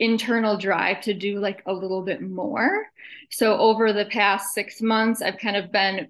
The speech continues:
piecing together and working on my own, um, you know, side hustle, so to speak. And then just this past, um, month, you know, within twenty twenty-three here, the start of the new year, I wanted to officially launch my own,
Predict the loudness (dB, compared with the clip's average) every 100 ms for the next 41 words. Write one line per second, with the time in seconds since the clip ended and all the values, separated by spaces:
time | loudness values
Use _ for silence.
0 | _ _ 0 2 2 2 2 4 4 4
1 | 2 2 0 -2 -6 -6 -4 -2 0 0
2 | 0 -2 -2 -2 -2 -2 -6 -10 _ _
3 | _ -4 -2 -4 -2 -2 0 0 2 4
4 | 2 2 -2 0 -2 -2 -2 0 0 -2
5 | -6 -4 -2 -2 -4 -6 -2 0 -2 -4
6 | -8 -18 -4 0 0 2 -2 -2 -6 -2
7 | 2 0 -2 -10 -14 -8 -6 -4 -4 -8
8 | -6 4 6 8 6 4 0 -2 -2 -4
9 | -4 0 -2 -2 -2 -2 -2 -4 -4 -4
10 | 0 4 4 2 2 4 4 2 -2 _
11 | -8 2 2 2 0 0 0 0 2 2
12 | 0 -2 -6 -8 -8 -6 -4 -4 -2 -2
13 | -2 -2 -2 -6 -4 -4 -2 -4 -8